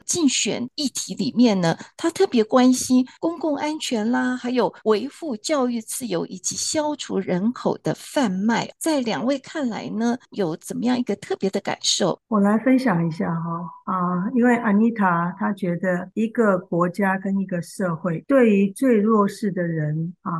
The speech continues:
Speaker 2: 他们照顾的方法跟标准是一个国家的，是一个底线。如果我们对最弱势的群族，我们的照顾方法是这样，那就是我们的一个底线。所以，啊，很多在这个，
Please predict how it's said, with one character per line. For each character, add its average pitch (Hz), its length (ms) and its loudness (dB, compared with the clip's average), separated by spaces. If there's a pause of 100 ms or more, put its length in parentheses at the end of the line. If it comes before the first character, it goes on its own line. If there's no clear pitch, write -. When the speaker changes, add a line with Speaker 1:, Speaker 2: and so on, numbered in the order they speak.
(180)
Speaker 2:
他 190 300 -2
们 185 500 -4
照 208 280 4
顾 185 280 -4
的 170 380 -4
方 196 240 0
法 160 240 -4
跟 185 220 -6
标 180 300 0
准 - 300 -10
是 - 480 -2
一 208 140 -2
个 196 220 2
国 175 260 2
家 175 460 2
的， 160 400 0
是 285 220 2
一 240 80 8
个 208 200 6
底 175 260 2
线。 160 440 -2 (140)
如 226 160 0
果 254 140 2
我 196 60 4
们 185 240 2
对 220 240 6
最 254 180 4
弱 214 240 4
势 208 160 -4
的 180 160 2
群 175 380 -4
族， 160 360 -2 (140)
我 185 100 -2
们 185 160 2
的 190 80 -2
照 208 220 4
顾 196 160 0
方 196 180 4
法 170 140 0
是 175 160 -6
这 175 280 0
样， 151 280 0
那 208 100 0
就 196 160 0
是 196 140 -2
我 165 100 0
们 165 80 -2
的 165 140 -2
一 - 20 -2
个 160 140 -4
底 165 240 -8
线。 - 340 -8
所 208 140 4
以， 190 300 6
啊， 175 240 -2
很 185 280 0
多 202 380 4
在 196 240 0
这 190 140 -4
个， 165 240 0